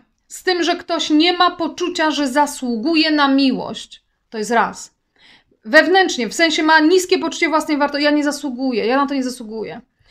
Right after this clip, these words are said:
To jest za dobre, żeby mogło być prawdziwe, ja nie zasługuję, ja tego nie chcę, bo to jest za dobre dla mnie. Albo rozczarowanie, albo po prostu niechęć, żeby to budować lub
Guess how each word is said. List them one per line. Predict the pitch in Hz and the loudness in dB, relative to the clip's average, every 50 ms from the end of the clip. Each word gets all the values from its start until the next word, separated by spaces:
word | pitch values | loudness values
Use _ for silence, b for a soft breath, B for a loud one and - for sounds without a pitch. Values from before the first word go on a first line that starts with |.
| B B B B _ - | B B B B _ -2
To | 302 311 | 0 4
jest | 311 311 311 269 226 | 4 4 2 2 2
za | 233 302 285 | 2 2 2
dobre, | 226 285 294 330 277 247 269 269 | 4 4 2 2 2 0 0 0
żeby | 240 254 247 254 | 0 0 -2 0
mogło | 254 269 262 262 | 0 0 0 -2
być | 233 247 - | -4 -4 -6
prawdziwe, | - 254 233 233 302 302 | -6 -8 -4 -2 0 2
ja | 277 | 2
nie | 269 277 | 2 0
zasługuję, | 254 262 262 - 240 226 254 247 | 0 -4 -8 -10 -8 -6 -2 -2
ja | 233 | -2
tego | 233 226 220 233 | -2 0 0 2
nie | 233 254 277 320 359 359 | 2 4 4 2 2 0
chcę, | - _ - 320 311 254 220 | -4 _ -2 -2 0 0 6
bo | 208 285 330 349 320 311 | 8 8 10 10 8 6
to | 320 320 302 | 2 0 2
jest | 302 294 269 220 185 | 2 2 0 0 0
za | 233 214 | -2 0
dobre | 190 202 190 180 180 175 | 0 -2 -2 -2 -4 -6
dla | 170 170 170 170 | -6 -6 -8 -8
mnie. | 170 175 180 202 - B B B B B B B B B B | -10 -12 -14 -16 -18 B B B B B B B B B B
Albo | - 196 190 196 196 185 175 208 226 269 370 480 - - - _ _ _ _ _ _ _ _ _ _ _ _ _ _ _ _ - | 0 2 2 2 2 0 2 4 6 8 8 6 4 0 -16 _ _ _ _ _ _ _ _ _ _ _ _ _ _ _ _ -16
rozczarowanie, | 214 - - 269 294 302 294 - - - _ - - 240 254 254 247 220 214 196 185 190 190 196 202 190 180 175 185 190 254 - _ _ _ _ _ _ _ _ _ _ _ _ _ _ _ _ _ _ _ _ - | -10 -4 0 0 0 0 -2 -8 -12 -14 _ -16 -14 -12 -10 -10 -8 -8 -8 -8 -6 -8 -8 -6 -6 -8 -8 -8 -8 -10 -12 -16 _ _ _ _ _ _ _ _ _ _ _ _ _ _ _ _ _ _ _ _ -4
albo | 240 247 240 277 277 | -2 -2 0 0 -2
po | 277 254 240 | -2 -4 -6
prostu | - 247 233 233 - 233 | -4 -6 -8 -8 -6 -4
niechęć, | 208 202 214 220 226 247 262 254 - 262 247 240 247 - - _ - | -2 0 0 2 0 0 -2 -2 -4 -4 -4 -4 -4 -6 -14 _ -16
żeby | 208 175 202 214 190 190 196 | -10 -6 -4 -4 -2 -4 -6
to | - - 185 170 180 - - | -6 -6 -8 -8 -8 -10 -14
budować | 190 180 190 254 285 240 226 294 294 330 320 294 294 302 330 330 - - 240 | -14 -8 -4 -2 -2 0 2 4 4 4 4 4 2 2 2 0 -4 -8 -8
lub | 226 226 240 247 - | -6 -6 -6 -8 -10